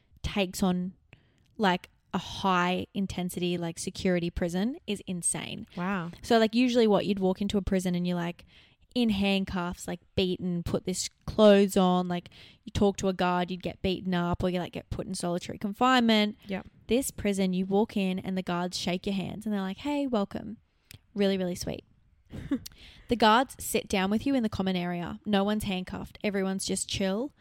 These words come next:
Speaker 1: Everyone is just sitting down in the lounge area. They've got lounge rooms. They're sitting down chatting. Like, the guards become best friends with the prisoners, like, the inmates. And the, um, return rate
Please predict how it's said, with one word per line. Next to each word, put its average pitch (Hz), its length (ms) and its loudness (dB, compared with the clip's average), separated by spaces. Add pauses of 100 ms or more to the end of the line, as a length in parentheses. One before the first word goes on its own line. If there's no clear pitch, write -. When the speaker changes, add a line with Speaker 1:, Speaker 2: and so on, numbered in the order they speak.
(400)
Speaker 1:
Everyone 202 400 4
is - 80 -6
just - 380 -6
sitting 214 420 -2
down 185 540 0
in 190 180 -8
the 180 80 -6
lounge 254 500 -2
area. 247 560 2
They've 214 100 -6
got - 180 -6
lounge 196 280 0
rooms. 190 520 2 (380)
They're 196 120 -2
sitting 208 260 -2
down 180 240 -4
chatting. 202 640 0
Like, 190 180 -4
the 214 60 -4
guards 190 360 0
become 202 280 -2
best 185 260 -2
friends 180 240 -2
with 180 100 -2
the 214 60 -2
prisoners, - 420 -4
like, 180 120 -8
the - 80 -10
inmates. - 560 -8 (680)
And 208 600 0 (920)
the, 208 500 6 (160)
um, 196 460 -2 (160)
return 220 720 0
rate 208 320 0